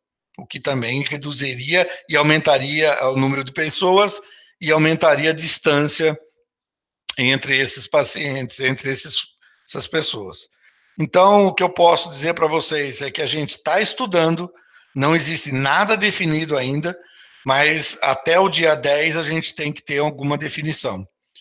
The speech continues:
É, uma grande questionamento é como vai ser feitas as avaliações na clínica. É, o que a gente tem pensado é que se,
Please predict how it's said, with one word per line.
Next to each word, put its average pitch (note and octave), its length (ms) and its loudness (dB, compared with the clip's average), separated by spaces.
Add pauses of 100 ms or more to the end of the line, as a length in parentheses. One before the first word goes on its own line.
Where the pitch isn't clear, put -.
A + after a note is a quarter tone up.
(720)
É, D3 960 2
uma D#3 280 2
grande F#3 640 2
questionamento E3 840 2
é E3+ 80 4
como G3 340 2
vai F3+ 200 2
ser F3 180 -2
feitas E3 460 -2
as E3+ 40 4
avaliações D#3 640 2
na D3+ 140 -2
clínica. A2 520 -10 (920)
É, C#3 240 2
o D3+ 140 2
que F3+ 100 2
a G#3+ 80 6
gente G3 340 4
tem E3+ 480 0 (160)
pensado F3+ 720 2
é F3+ 80 6
que F3 240 -6
se, G3 500 -2